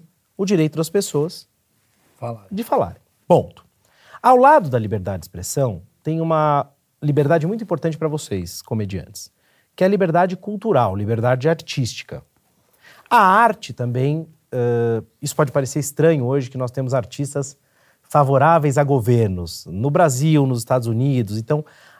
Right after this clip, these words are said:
Speaker 1: artistas a favor. Eh, e é uma pena, porque quando o Estado começa a financiar, ãh, direto ou indiretamente os artistas, o Estado vira o grande mecenas e os artistas têm medo,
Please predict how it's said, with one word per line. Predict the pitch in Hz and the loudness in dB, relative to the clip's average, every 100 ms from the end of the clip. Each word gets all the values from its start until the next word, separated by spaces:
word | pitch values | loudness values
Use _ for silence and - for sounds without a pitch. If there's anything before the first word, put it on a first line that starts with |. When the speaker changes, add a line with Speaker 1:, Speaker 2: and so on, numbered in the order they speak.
| - | 0
Speaker 1:
artistas | - - - 202 175 151 | 0 0 -2 -2 0 0
a | 147 | 0
favor. | 139 95 87 76 _ _ | -2 -4 -10 -14 _ _
Eh, | - 98 101 | -12 -8 -4
e | 165 | 0
é | |
uma | 311 | 0
pena, | 311 233 170 | 2 4 4
porque | - - 135 | 0 -4 -6
quando | - - 180 185 - | -4 -2 0 0 -2
o | 135 | -4
Estado | 123 - 143 143 120 | -6 2 4 4 2
começa | 113 120 120 | -4 -4 -4
a | 120 | -4
financiar, | 117 117 110 123 131 151 117 _ _ _ _ _ _ _ | -2 -4 -4 0 4 4 2 _ _ _ _ _ _ _
ãh, | 104 104 | -8 -4
direto | 107 135 151 147 | 2 4 4 2
ou | 135 | -2
indiretamente | 123 120 117 120 120 | 0 -2 -2 -6 -2
os | |
artistas, | 156 147 196 226 196 | -4 -4 -8 -6 -6
o | |
Estado | 202 180 175 | -2 0 0
vira | 170 | 0
o | 165 | 0
grande | 156 165 | 0 0
mecenas | 170 180 - 151 156 170 - _ _ _ _ - | -2 -4 -2 -2 -2 -6 -10 _ _ _ _ -2
e | |
os | 165 | 2
artistas | 165 131 151 143 143 | 2 2 -4 -4 -4
têm | - 147 147 | 0 0 0
medo, | 139 135 123 120 180 185 175 226 | 0 0 -2 4 6 6 6 0